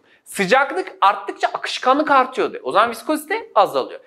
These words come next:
Niye? Bir yapıda sıcaklık, şöyle düşün. Bağ kuvveti var ya, sıcaklığı arttırınca uzaklaştırıyorsun. Uzaklaştırdığın anda viskoziteyi düşürürsün. Yani viskozite büyür cümlesi yanlış oldu.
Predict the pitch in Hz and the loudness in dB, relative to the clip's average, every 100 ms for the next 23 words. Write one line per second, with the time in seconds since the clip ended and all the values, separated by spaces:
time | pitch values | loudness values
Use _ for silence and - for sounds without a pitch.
0 | _ 214 302 285 294 - - 175 320 349 | _ 2 4 4 0 -16 -4 2 2 2
1 | 311 311 226 240 - - - 226 135 123 | -2 -2 0 0 0 -4 -2 0 -2 -4
2 | 117 185 240 247 277 277 359 320 139 - | 2 4 4 0 -6 -2 2 2 0 -4
3 | 180 269 269 320 294 - 370 320 320 247 | 2 2 6 6 6 0 -2 0 0 2
4 | 262 262 254 240 - 185 120 - _ _ | 2 4 0 -2 -8 -6 -8 -14 _ _
5 | _ - 190 190 262 262 262 262 254 - | _ -8 -2 4 4 2 -2 -2 -2 -8
6 | 247 226 262 339 320 262 160 - - 180 | -8 0 4 6 6 4 -2 -8 -8 -12
7 | 196 214 170 - 202 170 135 120 92 - | -6 -2 -2 -2 -4 -4 -10 -12 -14 -20
8 | _ _ - 190 226 214 220 - 202 233 | _ _ -2 2 2 0 -8 -14 -6 -6
9 | - 202 - 135 165 214 151 127 117 120 | -2 -4 -2 -8 -4 -6 -4 -6 -8 -4
10 | 214 151 117 113 87 | 0 0 0 -12 -14